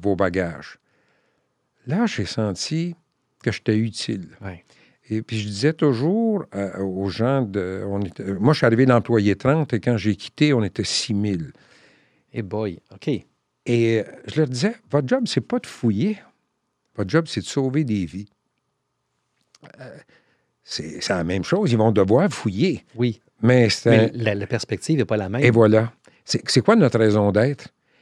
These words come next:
Speaker 1: Nous autres, on sait que si on ne fait pas notre travail de fouille correctement, quand l'avion a pris trois, euh, trois pieds d'altitude, il est trop tard.
Speaker 2: Ouais.
Speaker 1: Euh, et, et donc, c'est ce que j'ai vendu. Et j'ai adoré ça, comme je dis, de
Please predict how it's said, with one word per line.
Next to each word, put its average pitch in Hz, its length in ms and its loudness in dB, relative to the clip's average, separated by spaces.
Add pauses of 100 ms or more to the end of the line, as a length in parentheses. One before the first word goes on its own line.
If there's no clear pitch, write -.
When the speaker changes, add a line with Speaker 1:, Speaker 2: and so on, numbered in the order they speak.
(240)
Speaker 1:
Nous 123 160 4
autres, 226 220 4
on 147 100 6
sait 220 200 0
que 156 120 -6
si - 300 -2
on 202 100 -4
ne 151 40 -4
fait - 200 -2
pas 196 200 0
notre 123 220 0 (200)
travail 139 400 2
de 104 140 0
fouille 147 520 0
correctement, 117 720 -2 (640)
quand 185 160 6
l'avion 165 460 4
a 123 60 2
pris - 320 -2 (580)
trois, 170 520 4 (220)
euh, 98 360 2
trois 175 300 4
pieds 190 200 2
d'altitude, 123 600 2
il 101 80 0
est 95 60 0
trop 92 220 -2
tard. 104 500 -10
Speaker 2:
Ouais. 95 160 -12 (840)
Speaker 1:
Euh, 92 80 -8 (240)
et, 117 320 -2
et - 40 2
donc, 151 260 2
c'est - 160 0
ce - 120 -2
que 170 160 4
j'ai 160 220 6
vendu. 110 560 2 (460)
Et 110 180 0
j'ai 104 200 2
adoré 95 420 0
ça, 156 260 -2
comme 104 180 -8
je - 100 -18
dis, 117 140 -6
de 104 160 -2